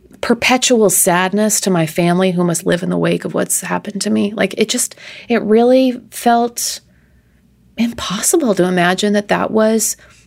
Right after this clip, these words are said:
something that God could just sort of be blasé about.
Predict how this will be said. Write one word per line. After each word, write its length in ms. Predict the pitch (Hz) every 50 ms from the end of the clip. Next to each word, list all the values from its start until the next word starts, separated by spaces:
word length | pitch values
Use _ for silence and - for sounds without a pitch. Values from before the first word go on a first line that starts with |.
| _ - -
something 360 | - 262 262 254 277 269 254
that 180 | 254 - 214
God 460 | 202 220 214 214 214 214 214 214 214 -
could 140 | - 208
just 180 | - 214 196 -
sort 160 | - 226 214
of 100 | 208 202
be 180 | - 202 196 190
blasé 680 | 170 170 - 175 175 175 180 180 170 175 170 180 190
about. 420 | 175 - - - - - - -